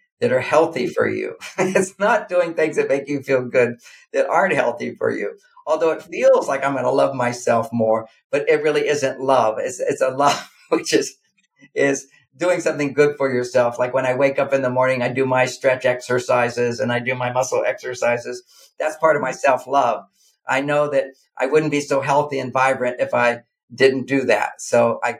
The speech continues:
feel like a child. I'm gonna take care of that child. I'm, this body's like a child. I'm gonna take care of this.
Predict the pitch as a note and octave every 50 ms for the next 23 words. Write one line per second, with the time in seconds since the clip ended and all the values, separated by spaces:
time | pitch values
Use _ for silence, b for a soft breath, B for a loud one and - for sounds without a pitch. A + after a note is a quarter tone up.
0 | _ _ _ _ - C#3+ C3 C3 C3 C3 - - D3+ C#3 C#3 C3+ B2+ A#2 G#2+ G#2+
1 | A2+ A#2 A#2+ A#2+ A#2+ - C3+ B2+ B2 - C3+ C3 B2+ A#2+ A#2 A#2 A#2 - B2+ A#2+
2 | A#2 A2+ A2 G#2+ G#2+ A2+ A2 A#2+ A#2+ A2+ G2 B2 A#2+ B2 C3+ A#2+ A2+ A#2 A2 -
3 | A2 - - B2 A#2+ A#2+ A#2 A2+ A2 A2 A2 A2 A2+ A2+ - B2 A#2+ A2+ - -
4 | B2 A#2+ A#2 A2+ G#2+ G#2 G#2 G#2 - - -